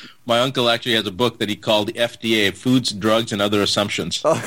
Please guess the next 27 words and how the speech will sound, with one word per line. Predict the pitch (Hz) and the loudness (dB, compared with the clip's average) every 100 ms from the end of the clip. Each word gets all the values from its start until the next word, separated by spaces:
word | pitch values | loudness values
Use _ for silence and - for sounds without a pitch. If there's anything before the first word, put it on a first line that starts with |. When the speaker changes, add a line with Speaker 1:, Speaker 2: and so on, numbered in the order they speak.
| 180 143 | -2 0
Speaker 2:
<laughs> | - | 2
that's | 160 127 - | 2 0 -2
a | 135 | 0
good | 117 123 | 2 4
way | 127 | 4
of | 107 - | 2 2
putting | 127 120 | 0 2
it | 110 | 2
as | 101 92 | 2 2
well. | 113 127 101 - - - | 2 2 0 -4 -18 -4
And | 123 | -2
if | 123 | 2
we | 156 185 | 2 4
look | 185 - | 2 2
at, | 143 - 127 | 0 2 2
uh, | 117 | 2
the | 110 110 | 2 2
whole, | 135 123 - | 2 2 -2
the | 117 | -4
failed | - 127 139 135 110 | 0 2 4 2 0
drug | 87 107 117 120 98 - _ - | -2 2 2 0 -6 -20 _ -14
paradigm, | - 120 127 92 80 55 - - - - | -2 2 2 0 -2 -6 -14 -20 -10 -2
you | 107 | 2
know, | |
the | 107 | 2
idea | 113 110 117 135 127 | 2 0 0 2 4
that | 110 104 | 4 2